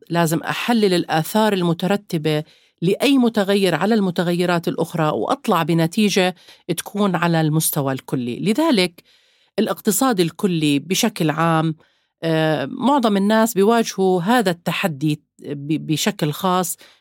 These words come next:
إنه التحليل على المستوى الكلي ممكن يكون، آه، معقد، وبيتطلب إدراك لتفاصيل كثيرة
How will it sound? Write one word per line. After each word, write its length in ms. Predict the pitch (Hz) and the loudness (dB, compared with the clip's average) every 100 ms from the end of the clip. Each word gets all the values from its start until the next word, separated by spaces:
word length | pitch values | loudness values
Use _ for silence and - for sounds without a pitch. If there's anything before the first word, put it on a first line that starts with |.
| _ 196 | _ -2
إنه 340 | 185 180 175 - | 0 0 0 -2
التحليل 720 | 165 170 - 196 254 175 139 | -4 -4 -4 0 2 2 0
على 260 | 170 208 147 | 0 0 0
المستوى 480 | 143 202 - 139 | 0 -2 -2 -2
الكلي 580 | 135 - 214 196 196 196 _ _ _ 226 | -2 -2 -2 0 0 -2 _ _ _ 0
ممكن 360 | 254 - 190 | 0 0 -2
يكون، 600 | 175 - 214 208 196 196 - _ _ - | -2 0 2 2 2 0 -6 _ _ -6
آه، 200 | 151 147 | -4 0
معقد، 680 | 147 170 202 - 185 175 - - | 2 2 0 0 -2 -2 -6 -6
وبيتطلب 880 | 156 143 170 170 226 208 190 170 - 175 | -2 0 -2 0 -2 0 0 -2 -2 -4
إدراك 580 | 139 170 185 185 180 - | -2 0 0 0 -4 -4
لتفاصيل 1000 | 160 151 151 151 - 170 160 - 208 165 | -2 0 0 -4 -6 -4 -2 -2 0 -2
كثيرة 520 | 151 - 175 156 156 | -2 0 2 2 -2